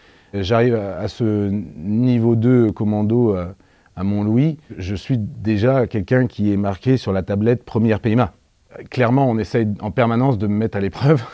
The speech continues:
<laughs> Et c'est toujours sur moi que, euh, que ça tombe quand il, quand il y a un chef de groupe à désigner, quand il y a un responsable d'une manip à désigner, bon, ça tombe toujours sur moi.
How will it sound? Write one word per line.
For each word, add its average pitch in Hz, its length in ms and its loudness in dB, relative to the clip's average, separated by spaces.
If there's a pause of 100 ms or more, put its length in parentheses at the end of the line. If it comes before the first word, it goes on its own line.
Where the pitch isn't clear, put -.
(160)
<laughs> 180 1160 -6
Et 101 60 -6
c'est 98 140 -2
toujours 120 300 2
sur 113 200 2
moi 123 240 4
que, 101 340 0 (420)
euh, 104 920 -12
que 113 80 -6
ça 95 160 -4
tombe 127 260 0
quand 98 160 -6
il, 98 180 -10
quand 98 200 -12
il - 20 -6
y 107 60 -4
a - 20 -4
un 101 60 -4
chef 95 240 -4
de 107 80 -2
groupe 104 280 -2
à 104 80 -2
désigner, 101 680 -2
quand 98 180 -8
il - 60 -12
y - 20 -6
a 95 60 -4
un 95 60 -4
responsable 98 500 -6
d'une 98 140 -2
manip 101 240 -4
à 95 40 -2
désigner, 92 320 -4
bon, 101 120 -4
ça 101 100 -8
tombe 113 220 -2
toujours 110 260 0
sur 101 180 -8
moi. 101 240 -6